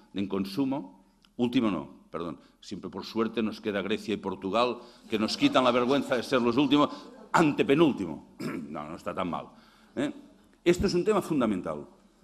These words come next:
porque el consumo no ecológico está destruyendo la tierra. Es decir, me está destruyendo a mí. Es un tema de derechos humanos. <clears throat> Cuando consumimos no ecológico, es una agresión a los demás y al planeta.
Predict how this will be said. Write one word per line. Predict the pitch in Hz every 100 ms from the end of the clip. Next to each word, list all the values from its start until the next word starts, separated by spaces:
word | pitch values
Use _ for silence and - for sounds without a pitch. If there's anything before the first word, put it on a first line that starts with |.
| _ _
porque | 151 127 135
el | 127 113
consumo | 139 135 214 220
no | 196
ecológico | 190 170 196 196 190 180
está | - 170
destruyendo | 160 123 151 147 131
la | 127
tierra. | 143 110 80 73 - _ _ _ _ -
Es | -
decir, | 147 143 87
me | 117
está | - 139
destruyendo | 139 120 120 113
a | 110
mí. | 98
Es | 143
un | 170
tema | 180 180
de | 147
derechos | 139 143 -
humanos. | 110 143 98 85 - - - - - -
<clears throat> | - 117 -
Cuando | 135 127 123
consumimos | 123 - 139 226 208 131
no | 175
ecológico, | 156 151 180 180 185 165
es | 143
una | 160
agresión | 139 131 156 160
a |
los | 135 117
demás | 127 139
y | 123
al |
planeta. | 107 101 80 67